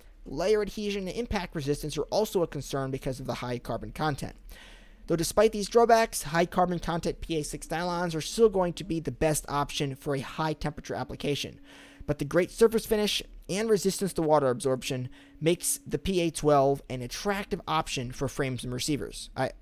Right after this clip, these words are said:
I mean garden sprayers. The Polymaker P A twelve carbon fiber is extremely expensive, but other companies are also making similar products, and I think the price will come down with time.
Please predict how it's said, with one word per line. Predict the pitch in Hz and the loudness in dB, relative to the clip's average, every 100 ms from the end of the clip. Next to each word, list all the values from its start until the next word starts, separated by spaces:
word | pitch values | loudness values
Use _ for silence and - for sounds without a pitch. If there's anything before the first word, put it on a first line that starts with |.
| - | -4
I | 139 | 0
mean | 147 139 | 2 2
garden | 156 160 127 | 6 6 4
sprayers. | - 107 71 - - - - - - - - | -2 -6 -8 -12 -16 -16 -20 -20 -20 -20 -12
The | 143 | -8
Polymaker | - 202 220 202 190 180 | -2 0 2 0 -2 0
P | 185 175 | 2 2
A | |
twelve | - 160 156 | 4 2 2
carbon | 156 151 | 0 0
fiber | 135 139 147 - | 0 2 0 0
is | 247 214 | -2 -2
extremely | 202 - 214 190 | -2 0 2 2
expensive, | 170 - 190 156 131 - - - - | -2 2 2 4 -2 -4 -14 -16 -4
but | - | 0
other | 180 190 | 2 2
companies | - 175 175 151 | 2 2 2 2
are | |
also | 151 156 - | 4 4 4
making | 165 156 156 | -2 -2 -2
similar | - 254 247 | 0 4 4
products, | 240 214 220 - | 4 4 2 0
and | 165 | -4
I | |
think | - 170 | -2 -4
the | 151 | -6
price | - 151 147 | -2 0 0
will | 143 143 | 0 0
come | 143 139 | 0 -2
down | 135 123 | 0 -2
with | 120 - | -4 -8
time. | - 127 62 | -6 -6 -6